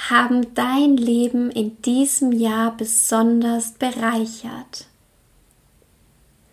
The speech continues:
Frage Nummer sechs. Was hast du dieses Jahr gelernt?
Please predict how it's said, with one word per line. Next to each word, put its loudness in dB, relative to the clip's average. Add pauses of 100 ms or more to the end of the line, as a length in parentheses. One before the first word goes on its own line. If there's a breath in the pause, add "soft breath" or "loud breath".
(760 soft breath)
Frage 0
Nummer 2
sechs. -4 (1400 soft breath)
Was 0
hast -4
du -4
dieses -2
Jahr 0
gelernt? -2